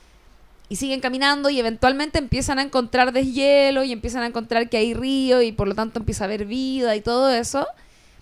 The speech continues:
y llegan eventualmente a este río, y del otro lado está el arriero,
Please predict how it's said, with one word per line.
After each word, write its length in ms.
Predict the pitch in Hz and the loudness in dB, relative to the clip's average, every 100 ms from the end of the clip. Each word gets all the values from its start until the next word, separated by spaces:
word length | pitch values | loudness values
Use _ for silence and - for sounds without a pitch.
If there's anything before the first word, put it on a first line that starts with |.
| _ _ _ _ | _ _ _ _
y 160 | 233 214 | -6 0
llegan 300 | 285 330 302 | 2 2 2
eventualmente 1120 | 254 240 262 254 254 277 247 - 180 214 - _ _ _ _ - | -2 0 4 4 2 -2 -4 -4 -4 -4 -8 _ _ _ _ 0
a 140 | 196 | 2
este 280 | 247 - 262 | 2 4 4
río, 320 | 269 302 247 | 6 4 4
y 80 | 247 | 4
del 180 | 214 214 | 0 0
otro 200 | 226 240 | 0 2
lado 260 | 233 240 240 | 4 4 2
está 180 | - | 2
el 80 | 233 | 4
arriero, 480 | 254 302 349 247 262 | 4 4 4 4 2